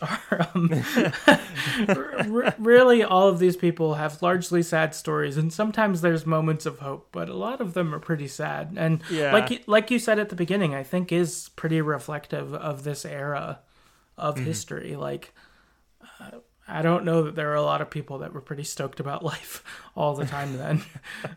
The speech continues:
Speaker 1: Um, I,
Speaker 2: Right.
Speaker 1: I, it seems like it was pretty hard.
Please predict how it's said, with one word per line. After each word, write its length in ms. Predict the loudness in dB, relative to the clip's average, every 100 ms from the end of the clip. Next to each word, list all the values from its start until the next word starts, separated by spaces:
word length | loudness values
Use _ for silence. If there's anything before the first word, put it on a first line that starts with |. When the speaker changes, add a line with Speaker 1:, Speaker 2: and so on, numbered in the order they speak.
| -6
Speaker 1:
Um, 520 | -6 -2 2 4 2 -2 -18 -18 -14 -12 -4
I, 140 | -2
Speaker 2:
Right. 320 | 0 -2 -4 -6
Speaker 1:
I, 80 | -10 -8
it 140 | -10
seems 300 | -4 -4 -2
like 160 | -4 -6
it 80 | -6
was 140 | -6
pretty 260 | -4 -4 -4
hard. 440 | -6 -6 -6 -8